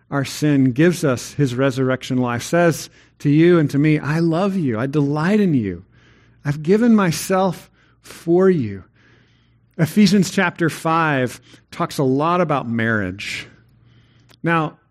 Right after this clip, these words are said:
again, I don't know if I, I said this earlier. I forget what I say at nine and eleven. Faithfulness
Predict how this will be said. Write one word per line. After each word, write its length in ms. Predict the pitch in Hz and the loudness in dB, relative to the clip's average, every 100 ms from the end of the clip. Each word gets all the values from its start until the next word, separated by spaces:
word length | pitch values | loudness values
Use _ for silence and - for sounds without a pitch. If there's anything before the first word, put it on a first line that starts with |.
| _ | _
again, 220 | 143 160 | -4 0
I 80 | 151 | 0
don't 140 | 170 | 0
know 60 | 165 | -2
if 120 | 147 | -2
I, 160 | 147 143 | -2 -4
I 80 | 156 | -6
said 240 | 135 147 131 | -4 -4 -2
this 180 | 139 | -4
earlier. 360 | 151 135 135 135 | -2 0 0 0
I 40 | |
forget 280 | 127 180 214 | -2 -4 -4
what 100 | 151 | -4
I 60 | 127 | -6
say 320 | 113 131 131 | -4 -2 0
at 280 | 123 - - | -2 -6 -6
nine 300 | 131 120 123 | -4 -2 0
and 140 | 120 | 0
eleven. 520 | 113 113 110 113 110 - _ _ _ _ _ - | 0 -2 -2 -4 -6 -10 _ _ _ _ _ -20
Faithfulness 1200 | 190 - 190 196 190 208 165 165 160 - - - | -16 -4 2 2 4 2 4 2 0 -4 -10 -12